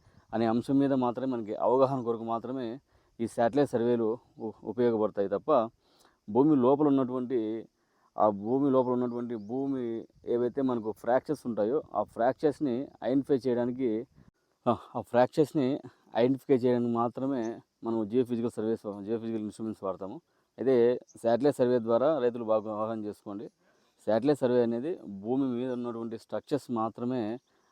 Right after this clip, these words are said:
ఐడెంటిఫై చేయడానికి మాత్రమే ఉపయోగపడుతుంది. So, అందులో ఉన్నటువంటి రకరకాల కలర్ కోడింగ్ అనేది ఒక్కొక్క ఫార్మేషన్‌కి సంబంధించినటువంటి కలర్ కోడింగ్ అవి. So, ఆ కలర్ కోడింగ్ బేస్ చేసుకొని మనం అక్కడ ఏ type of రాక్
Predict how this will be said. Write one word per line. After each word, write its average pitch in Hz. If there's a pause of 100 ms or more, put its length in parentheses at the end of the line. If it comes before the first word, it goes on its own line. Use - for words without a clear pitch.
(120)
ఐడెంటిఫై 120
చేయడానికి 113
మాత్రమే 110
ఉపయోగపడుతుంది. 104 (520)
So, 127
అందులో 117
ఉన్నటువంటి 131
రకరకాల 110
కలర్ -
కోడింగ్ 123
అనేది 123
ఒక్కొక్క 110
ఫార్మేషన్‌కి 123
సంబంధించినటువంటి 113
కలర్ 104
కోడింగ్ 101
అవి. 98 (540)
So, 131
ఆ 101
కలర్ 120
కోడింగ్ 139
బేస్ 120
చేసుకొని 131
మనం 120
అక్కడ 104
ఏ 107
type 123
of 110
రాక్ 110